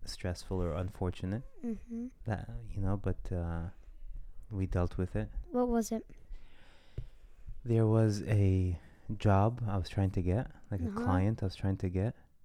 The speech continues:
Speaker 2: Mm-hmm.
Speaker 1: Um, I was gonna be a big client,
Speaker 2: Mm-hmm.
Speaker 1: and we made a silly mistake, and we lost the client.
Speaker 2: Wha-, what, was the client, like, an important person?
Speaker 1: Yeah, it was a really important client.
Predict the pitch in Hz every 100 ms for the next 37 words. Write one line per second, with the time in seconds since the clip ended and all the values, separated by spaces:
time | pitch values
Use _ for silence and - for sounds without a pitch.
0 | - 240 220 247 254 156 95 90 87 95
1 | - 101 87 90 90 85 90 - 95 92
2 | 107 143 - - - 247 220 240 247 285
3 | - 95 90 92 98 98 90 87 - 101
4 | 98 90 - - 98 117 - 90 87 87
5 | 87 - - 85 80 78 - - - -
6 | - _ _ - - - _ _ _ _
7 | _ _ - - _ - 233 262 - -
8 | - - - - - - 254 254 247 240
9 | 226 - - 254 254 240 233 208 247 240
10 | 233 247 - 349 359 - 120 98 92 92
11 | 92 92 101 104 98 90 - 82 87 92
12 | 87 82